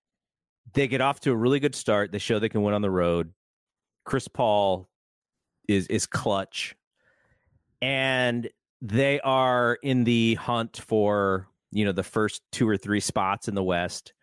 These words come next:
And then come trade deadline, a, uh, someone who is just taller than six ten, who can actually block some shots, shakes free,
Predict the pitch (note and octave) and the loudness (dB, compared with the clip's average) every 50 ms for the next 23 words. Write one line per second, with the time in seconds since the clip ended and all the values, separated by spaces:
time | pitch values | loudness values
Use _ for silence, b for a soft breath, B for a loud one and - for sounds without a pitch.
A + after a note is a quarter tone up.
0 | b b b b b b b b b b b b b b _ _ _ - C3 C#3+ | b b b b b b b b b b b b b b _ _ _ -6 -2 -2
1 | D3 C#3+ D#3 E3+ F3+ F#3+ F3+ F3+ F3+ D#3+ - - - E3 E3 E3 D3+ - - - | 0 2 2 4 4 4 2 2 0 -2 -4 -4 -2 -2 -2 -2 -2 -4 -2 0
2 | D#3 D3 C#3+ C3 A#2+ B2+ A#2 G2+ F#2+ G2+ F#2+ F#2+ F#2+ F#2 F2+ F2 E2+ E2 - _ | 0 0 0 0 0 0 0 0 -2 -2 -2 -2 -2 -2 -2 -4 -6 -10 -14 _
3 | _ _ _ _ _ _ _ _ _ _ _ _ _ _ _ _ _ _ - A2+ | _ _ _ _ _ _ _ _ _ _ _ _ _ _ _ _ _ _ -4 -2
4 | A#2 A2+ A2 A2 G#2+ G2+ G2 G2 F#2+ F#2 F2+ E2+ E2+ E2+ E2 - _ _ _ _ | -2 0 0 0 0 0 0 0 0 0 0 0 -2 -2 -4 -6 _ _ _ _
5 | _ _ _ _ - - - - G#3 G#3 G3 G3 F3+ D#3+ D#3 D3+ C3+ B2 G#2+ - | _ _ _ _ -10 -6 -2 2 2 2 2 2 2 4 4 4 4 2 0 -4
6 | - - B2 A2+ G2+ - - _ - - - - A#2+ A#2 A#2 A2 G#2 G#2+ F2+ G2+ | -4 -2 -2 -2 -2 -4 -12 _ -16 -12 -4 0 0 2 2 2 0 0 0 -2
7 | F#2 F2 - - B2+ A2 - - - - - - A2 G#2 G2 F#2+ F2 - G2 F#2 | -4 -4 -4 -2 -2 -2 -2 -4 -14 -12 -6 -2 -2 -2 -2 -2 -2 -4 -4 -4
8 | - G2 F#2+ F#2 F#2+ F#2 - - G#2+ G2 F#2 D#2 F#2+ F#2+ F#2 F2+ - - G2 F2+ | -2 -2 -2 -2 -4 -6 -6 -6 -4 -4 -4 -2 -2 -2 -2 -2 -4 -6 -8 -8
9 | - - G#2 F#2 F2+ F#2+ G#2+ - - - - - - - A#2 G2+ F#2+ - - - | -4 -2 -2 0 0 -2 -4 -4 -10 -14 -8 -6 -4 -2 -2 -2 -4 -8 -12 -14
10 | - - - G2+ G2 G2 G2 G#2 A2+ | -10 -2 0 2 2 2 0 -2 -4